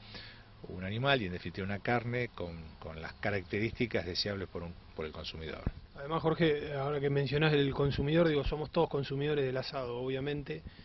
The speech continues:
Speaker 2: y esto, este, lo, lo vemos, ¿no? La, la diferencia de un animal terminado a pasto a un animal, por ejemplo, terminado a corral.
Speaker 1: Sí, digamos que, eh, eh, eh, digamos, ahí estaríamos haciendo una diferenciación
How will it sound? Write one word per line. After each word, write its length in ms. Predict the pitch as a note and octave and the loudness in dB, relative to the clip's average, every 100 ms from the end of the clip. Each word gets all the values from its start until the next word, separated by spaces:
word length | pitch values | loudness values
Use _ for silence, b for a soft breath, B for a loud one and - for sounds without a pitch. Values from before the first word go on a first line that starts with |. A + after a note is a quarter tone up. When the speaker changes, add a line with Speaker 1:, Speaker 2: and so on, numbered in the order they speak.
| B | B
Speaker 2:
y 140 | C#3+ D3 | -2 -2
esto, 800 | D#3+ E3+ D3+ C#3 B2 A#2+ A#2 B2 | 0 0 2 2 0 -2 -6 -8
este, 460 | C3 - C3 B2 A#2+ | -14 -8 -6 -6 -10
lo, 180 | B2+ B2+ | -10 -10
lo 220 | B2+ B2+ | -4 -2
vemos, 340 | D3 D#3+ A#2+ | 0 -2 -6
¿no? 200 | A2+ D#3+ | -8 -6
La, 140 | C3+ B2 | -4 -4
la 200 | B2 B2 | -4 -6
diferencia 560 | B2+ C3 C#3+ D#3+ D#3+ | -8 -6 -2 -2 -2
de 80 | C#3+ | -4
un 60 | D3 | -4
animal 280 | C#3+ D3+ D3+ | -4 -6 -6
terminado 680 | B2 C3 C#3 D3 C#3+ A#2+ G#2+ B B - | -6 -6 -6 -4 -4 -6 -10 B B -12
a 80 | B2+ | -6
pasto 560 | - D3+ - E3 C#3+ | -4 -4 -2 -2 -2
a 320 | C3 C#3 B2 | -2 -2 -4
un 140 | A#2+ C3 | -6 -6
animal, 260 | C3 C#3 | -6 -6
por 80 | C3 | -8
ejemplo, 240 | B2 C#3 B2+ | -8 -6 -6
terminado 300 | B2 C3+ B2+ | -4 -4 -6
a 40 | |
corral. 280 | C3 D3+ A2 - - - B B B B | -4 -6 -6 -16 -10 -8 B B B B
Speaker 1:
Sí, 160 | - C#3+ | 2 6
digamos 360 | C#3 D#3 E3 | 8 10 8
que, 260 | - C3+ C3+ | 8 10 10
eh, 60 | C3 | 8
eh, 640 | G#2+ G2 F#2+ G2+ F2+ F2 D#2+ - | 2 2 0 0 -2 -2 -8 -10
eh, 320 | - D2+ D#2+ | -10 -8 -6
digamos, 420 | E2+ E2+ E2 E2 | -2 -2 -2 -2
ahí 300 | F2 F#2+ G2+ | 0 2 2
estaríamos 480 | F#2+ - F#2 G2 F#2+ | 2 0 0 0 0
haciendo 440 | F2 G2+ G2+ G2 F#2 | 0 0 2 2 2
una 500 | F#2+ F#2+ F2+ E2+ - B B B B B | 2 0 0 -2 -6 B B B B B
diferenciación 1200 | - A2+ B2 A#2+ A2+ F#2+ A2 - A#2 A#2+ B2+ C3+ | 0 2 4 4 4 2 2 4 4 4 0 -4